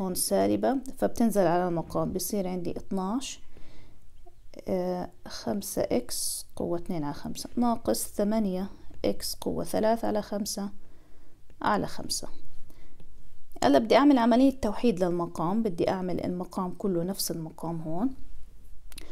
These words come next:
فرح أضرب الحد الثاني بإكس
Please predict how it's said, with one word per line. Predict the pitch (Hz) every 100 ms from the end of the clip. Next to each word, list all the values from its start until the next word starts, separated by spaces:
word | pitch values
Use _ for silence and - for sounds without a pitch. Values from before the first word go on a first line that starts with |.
| - -
فرح | 226 -
أضرب | 214 190 196 -
الحد | 185 202 170 180
الثاني | - 196 175 160
بإكس | 160 - 226 - - -